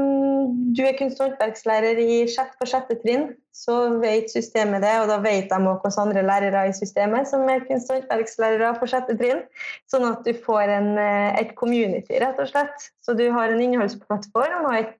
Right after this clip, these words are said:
eh, arbeidsverktøy og et, eh, lærersamfunn, som et positivt lærersamfunn, der vi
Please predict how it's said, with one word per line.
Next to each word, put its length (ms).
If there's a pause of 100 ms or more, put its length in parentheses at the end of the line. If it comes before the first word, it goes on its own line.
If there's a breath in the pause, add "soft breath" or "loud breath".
(120)
eh, 220 (100)
arbeidsverktøy 1300 (480 loud breath)
og 160
et, 320
eh, 140
lærersamfunn, 1200 (140)
som 480
et 260
positivt 540
lærersamfunn, 1080
der 140
vi 420